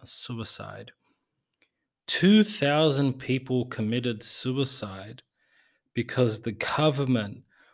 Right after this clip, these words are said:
wanted to scare the shit out of them and take their money back. The same government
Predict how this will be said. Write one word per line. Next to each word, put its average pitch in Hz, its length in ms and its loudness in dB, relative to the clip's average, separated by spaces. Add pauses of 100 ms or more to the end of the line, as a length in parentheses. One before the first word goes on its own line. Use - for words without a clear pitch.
(220)
wanted 120 360 0
to - 160 -6
scare 143 480 -4
the 143 100 0
shit - 260 0
out 127 200 2
of 110 100 0
them 123 220 0
and 110 200 -4
take - 280 -4
their 113 120 0
money 110 320 -2
back. 95 360 -14 (680)
The 120 240 4
same 202 920 8
government 165 880 4